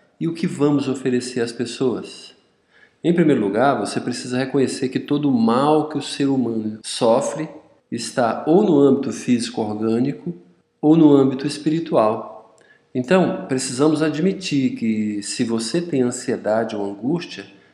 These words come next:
seu problema está no âmbito espiritual, porque a Bíblia apresenta angústia e ansiedade como questões espirituais.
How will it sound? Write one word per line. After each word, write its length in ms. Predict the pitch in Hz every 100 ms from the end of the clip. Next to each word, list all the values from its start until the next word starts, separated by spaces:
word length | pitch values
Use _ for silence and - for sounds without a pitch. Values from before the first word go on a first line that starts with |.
| _
seu 240 | - 135
problema 400 | 135 127 120 127
está 240 | 131 - 131
no 160 | 139
âmbito 280 | 113 107 123
espiritual, 840 | - 143 127 123 160 165 135 143
porque 880 | 107 107 - 113 110 107 101 101 101 - _ _ -
a 80 | 104
Bíblia 480 | 104 127 185 - 110
apresenta 560 | - 104 104 110 113
angústia 600 | 107 110 131 202 190 - 127
e 80 |
ansiedade 680 | 123 123 - 98 120 151 151 131
como 160 | 123
questões 560 | 135 143 - 139 139 -
espirituais. 1200 | - 180 175 170 139 92 90 - - - -